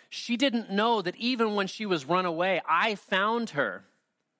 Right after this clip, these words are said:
and I provided the things that she needed, even in her darkest moments. Believer, even in your darkest moments, God has not left you. He has not forgotten about you. He is still giving you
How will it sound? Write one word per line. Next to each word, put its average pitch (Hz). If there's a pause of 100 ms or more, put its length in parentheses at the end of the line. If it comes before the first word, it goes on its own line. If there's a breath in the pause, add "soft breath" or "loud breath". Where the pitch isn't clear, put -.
(460 loud breath)
and 180
I 208
provided 180
the 160
things 190
that 160
she 160
needed, 156
even 214
in 196
her 160
darkest 165
moments. 165
Believer, 160
even 208
in 190
your 165
darkest 160
moments, 165
God 156
has 135
not 117
left 135
you. 220
He 175
has 127
not 131
forgotten 156
about 165
you. 113 (840 soft breath)
He 226
is 175
still 233
giving 180
you 190